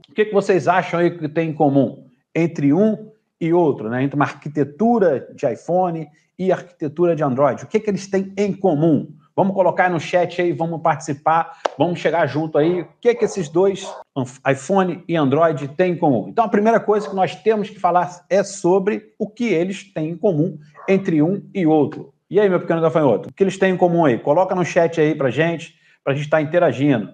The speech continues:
né? Ó, meu coprodutor, minha equipe tá aí, ó, hashtag equipe,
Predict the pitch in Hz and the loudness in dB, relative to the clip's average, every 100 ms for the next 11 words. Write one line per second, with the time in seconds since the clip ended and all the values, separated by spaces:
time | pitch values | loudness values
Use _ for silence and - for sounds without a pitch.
0 | _ 117 160 151 - _ 196 180 - - | _ -4 -2 -2 -8 _ 0 0 -2 -14
1 | - 110 117 143 - 156 170 156 147 165 | -12 -4 0 0 0 0 0 -2 0 0
2 | 170 139 - 165 - 151 143 175 113 - | 2 0 0 -4 0 0 2 2 0 0
3 | 170 - 170 165 156 147 180 180 180 143 | -4 -2 -2 0 -2 -2 -2 -2 0 -2
4 | - | -2